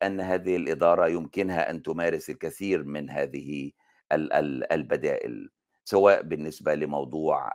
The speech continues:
آه، ال-، مطاردة، آه، ال-، التحالف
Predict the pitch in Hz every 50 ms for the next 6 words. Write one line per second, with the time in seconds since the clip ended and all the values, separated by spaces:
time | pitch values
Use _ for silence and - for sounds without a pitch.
0 | - 71 76 71 64 - - 69 76 73 69 69 69 69 67 65 65 64 64 60
1 | 62 62 55 50 50 - - - 71 76 73 - - 73 78 78 - - 80 78
2 | 82 85 82 82 73 - _ _ _ _ _ _ _ _ _ - - 67 71 71
3 | 71 69 67 67 67 67 - - - 78 73 69 65 65 - - - 71 71 69
4 | - 73 - - 90 90 87 82 78 76 - - - -